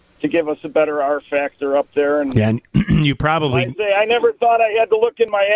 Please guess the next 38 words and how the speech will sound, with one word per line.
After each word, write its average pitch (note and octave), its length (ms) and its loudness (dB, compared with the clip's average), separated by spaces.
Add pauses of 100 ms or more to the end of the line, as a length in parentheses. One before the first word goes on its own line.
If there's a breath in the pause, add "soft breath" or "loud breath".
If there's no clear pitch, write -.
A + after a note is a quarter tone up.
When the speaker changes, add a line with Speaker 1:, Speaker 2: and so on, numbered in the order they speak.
Speaker 1:
attic G#3+ 220 -4
after G3+ 280 0
they F#3+ 160 2
did F#3 200 -2
my F#3 120 0
roof. G3 360 -4
I D#3 120 -8
should F3+ 200 -14
have E3 120 -14
looked F3+ 260 -6
in G#3 160 0
there, E3+ 220 -2
but D#3 180 -4
I, D#3+ 200 -2 (240)
I E3 80 -6
didn't. G#3 460 -4
<laughs> - 380 -18
Speaker 2:
Right. - 300 -2
Well, D3+ 300 2
Speaker 1:
So - 80 -14
Speaker 2:
and, D3 380 -2
and, C3+ 380 2
um, A#2 380 -2 (420)
you C#3 100 2
know, C3+ 80 2
you B2+ 140 0
probably, C3+ 800 -2
you C3+ 100 -4
know, A#2+ 160 0
by A2+ 320 -4 (180)
the A2+ 220 -4
new C#3+ 300 0
code D#3+ 400 -2
standards, A2 520 -6 (920 soft breath)
you B2 120 2
probably C#3+ 460 -2
don't A#2+ 300 -2
have, A#2+ 580 -2